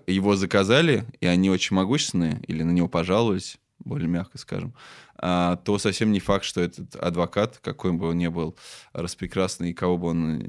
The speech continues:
ни добил-, чьей свободы не добился бы,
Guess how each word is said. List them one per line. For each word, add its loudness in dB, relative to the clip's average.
ни 2
добил-, 0
чьей 0
свободы 2
не 4
добился 0
бы, -2